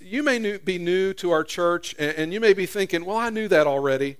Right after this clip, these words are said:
So let's go a little deeper, and I think this is gonna be helpful, and I'm gonna teach you because I've mastered all this already, okay? So,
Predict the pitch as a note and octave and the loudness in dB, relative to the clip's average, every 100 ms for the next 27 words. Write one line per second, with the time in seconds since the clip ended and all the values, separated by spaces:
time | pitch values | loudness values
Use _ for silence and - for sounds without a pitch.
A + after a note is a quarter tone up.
0 | - - - - G#3 G3 F#3+ F#3+ B3 - | -20 -20 -20 -4 2 2 0 -2 -4 -2
1 | B3+ A#3 G#3+ F3+ F#3 D#3+ E3 D#3+ D#3+ G#3+ | 0 4 4 4 2 2 0 0 0 0
2 | A3 G#3 F#3 F3+ D#3+ E3+ D#3 D3 E3+ E3 | -2 -4 -4 -6 -4 -2 0 0 -2 -2
3 | D#3 C#3+ D#3 F3+ D#3+ - G#3+ G3+ F3 C#3+ | -4 -4 -4 -4 -6 -6 -8 -8 -8 -6
4 | C#3+ D3+ E3 E3 D#3+ D#3+ D#3 - C3+ A#2 | -4 -4 -4 -6 -4 -4 -4 -6 -6 -6
5 | G#2+ G#2 G#2+ G2+ G2+ F#2 G2+ - B2 B2+ | -6 -10 -10 -10 -12 -12 -12 -6 -6 -4
6 | C#3+ C3 | -4 -4